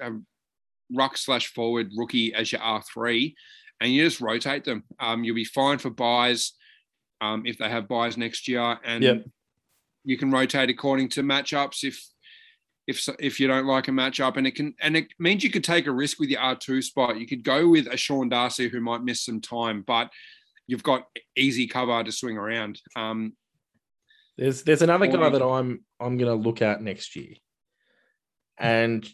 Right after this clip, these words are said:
Speaker 2: the only thing is, his body the last two seasons have been made of tissue paper. You know who I'm referring to?
Speaker 1: Is it Josh Schache?
Speaker 2: It's, I was actually thinking of Schache at,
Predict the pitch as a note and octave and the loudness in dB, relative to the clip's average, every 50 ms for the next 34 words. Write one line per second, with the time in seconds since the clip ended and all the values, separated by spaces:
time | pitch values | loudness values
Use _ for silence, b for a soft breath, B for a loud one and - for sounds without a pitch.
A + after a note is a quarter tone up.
0 | _ _ - B2+ C3 C3+ C#3 C3 B2+ B2+ C3+ B2+ B2+ A#2+ A#2 A2+ A2 A2+ A#2 - | _ _ 0 2 2 4 2 2 0 0 0 0 2 0 0 0 0 -2 -4 -6
1 | - - _ _ _ _ _ _ _ _ _ _ _ _ _ _ _ _ _ _ | -10 -14 _ _ _ _ _ _ _ _ _ _ _ _ _ _ _ _ _ _
2 | _ _ _ _ _ _ _ _ _ - A#2+ A2+ G#2+ - - D3 D3 C#3+ C#3+ C3+ | _ _ _ _ _ _ _ _ _ -6 -6 -6 -4 2 6 6 8 8 8 8
3 | C3 B2 B2 B2 B2 A#2 - - - C3 A#2+ A#2 A#2+ A2+ A#2 A2+ A2+ A2+ G#2+ A2+ | 8 8 8 8 6 4 0 0 0 0 0 0 0 0 0 0 0 -2 -4 -4
4 | G#2 G#2+ A2+ A2 G#2+ G#2+ G#2+ G#2+ G#2+ G#2+ A2 G#2 G2+ - - - A2+ G#2+ - G#2+ | -4 -2 -2 -2 0 0 0 0 2 0 0 -2 -4 -6 -4 -6 -4 -4 -4 -8
5 | G2+ - - F2 F2 - - - _ _ _ _ - _ _ _ _ _ _ _ | -8 -6 -8 -8 -8 -12 -16 -20 _ _ _ _ -20 _ _ _ _ _ _ _
6 | _ _ _ _ _ _ _ _ _ _ _ _ _ _ _ _ _ _ _ _ | _ _ _ _ _ _ _ _ _ _ _ _ _ _ _ _ _ _ _ _
7 | _ _ - G2 A2 A#2+ B2+ C3 C#3 C#3 B2+ B2 A#2+ A#2 A#2 A#2+ A2 G#2 F#2+ F#2+ | _ _ -12 -6 -2 0 2 2 4 4 2 2 2 0 2 2 2 2 0 -6
8 | F2+ - - - - - _ _ _ _ _ _ _ _ _ _ _ _ _ _ | -10 -12 -14 -14 -14 -16 _ _ _ _ _ _ _ _ _ _ _ _ _ _
9 | _ _ _ _ _ _ _ _ C3+ A#2+ A#2 A2 B2 A#2 A#2 A#2 A2+ - C3 A#2+ | _ _ _ _ _ _ _ _ -6 -4 -4 -2 0 -2 -2 -2 -2 -4 -4 -4
10 | - - - G#2+ A2+ - - E3+ - _ _ _ _ _ _ _ _ _ _ - | -4 -6 -6 -6 -6 -6 -6 -8 -8 _ _ _ _ _ _ _ _ _ _ -16
11 | A#2 - - _ _ _ _ _ _ _ _ _ - D#3 E3+ G#3 C4 - - C#4+ | -14 -14 -16 _ _ _ _ _ _ _ _ _ 2 4 6 8 8 8 8 6
12 | C#4 C#4+ - D4+ B3 A#3+ C4 B3+ B3+ B3 A#3 G#3+ - - - G#3 F#3 F#3 - G3 | 6 6 6 4 6 6 4 2 4 2 2 2 2 2 4 4 2 2 0 0
13 | F#3 E3+ E3+ E3+ E3 | 4 4 4 4 2